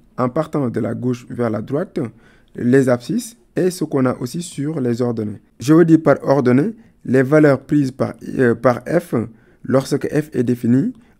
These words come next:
en, en, en x. Ici, et si f n'est pas défini, ça, c'est, ce n'est pas un nombre. Donc, on regarde la limite. Ça, c'est un nombre, mais f n'est pas défini en un. Donc, on regarde la limite à gauche et à droite. Donc, ça, c'est un nombre.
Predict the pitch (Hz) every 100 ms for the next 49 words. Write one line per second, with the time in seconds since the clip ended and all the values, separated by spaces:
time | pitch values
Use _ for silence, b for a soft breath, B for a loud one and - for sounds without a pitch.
0 | - 120 160 262 _ _ 120 123 196 -
1 | 117 113 - - b b b - 135 156
2 | 165 - 127 - 156 - 139 127 127 123
3 | 120 117 107 - 139 131 - - 117 113
4 | 104 107 139 143 98 b b 123 120 127
5 | 123 120 151 127 113 110 123 160 - _
6 | b b b - 147 147 131 120 123 151
7 | 170 120 - b - 117 - 139 123 123
8 | 120 120 120 110 - 104 - 120 220 277
9 | 117 117 123 123 117 113 113 117 117 -
10 | 113 107 107 - 107 101 117 170 - b
11 | b b - - 175 147 - 110 120 160